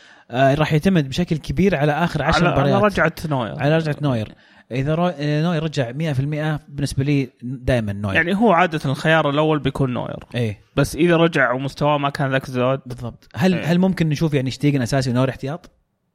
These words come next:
Speaker 1: ولا ما
Speaker 2: ممكن
Speaker 1: يستدعي
Speaker 2: على،
Speaker 1: نوير أصلًا؟
Speaker 2: على حسب مستوى نوير يعني.
Speaker 1: عمومًا ما أعتقد ألمانيا عندهم مشكلة. كل الحارسين رائعين.
Speaker 2: بالضبط.
Speaker 1: وكلهم يلعبون في فرق
Speaker 2: يعني
Speaker 1: كبيرة وعندهم
Speaker 2: مشكلة
Speaker 1: خبرة.
Speaker 2: كويسة يعني.
Speaker 1: مم.
Speaker 2: خلينا نقول.
Speaker 1: مشكلة ممتازة، زي
Speaker 2: إيه.
Speaker 1: مشكلة،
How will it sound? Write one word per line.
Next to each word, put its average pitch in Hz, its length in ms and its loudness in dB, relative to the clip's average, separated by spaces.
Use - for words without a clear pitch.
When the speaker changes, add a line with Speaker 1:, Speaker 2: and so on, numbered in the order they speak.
Speaker 1:
ولا 131 200 0
ما 135 60 2
Speaker 2:
ممكن 147 100 0
Speaker 1:
يستدعي 131 280 2
Speaker 2:
على، 127 120 0
Speaker 1:
نوير 113 160 -2
أصلًا؟ 175 180 -6
Speaker 2:
على 131 180 -2
حسب 160 260 -4
مستوى 165 680 -4
نوير 160 340 -2
يعني. 120 140 -2
Speaker 1:
عمومًا 220 240 4
ما 202 240 0
أعتقد 196 340 0
ألمانيا 156 300 0
عندهم 135 200 -2
مشكلة. 101 380 -6
كل 165 100 0
الحارسين 127 440 0
رائعين. 117 280 -4
Speaker 2:
بالضبط. - 460 -6
Speaker 1:
وكلهم 110 1120 -2
يلعبون 120 240 -2
في 120 60 -6
فرق 127 160 -2
Speaker 2:
يعني 120 120 -2
Speaker 1:
كبيرة 123 120 2
وعندهم 127 160 2
Speaker 2:
مشكلة - 280 0
Speaker 1:
خبرة. 139 80 2
Speaker 2:
كويسة 143 280 0
يعني. 110 360 -12
Speaker 1:
مم. 139 100 -6
Speaker 2:
خلينا 127 220 -6
نقول. 156 120 0
Speaker 1:
مشكلة 143 220 2
ممتازة، 120 360 0
زي 127 100 -2
Speaker 2:
إيه. 139 60 0
Speaker 1:
مشكلة، 123 340 -4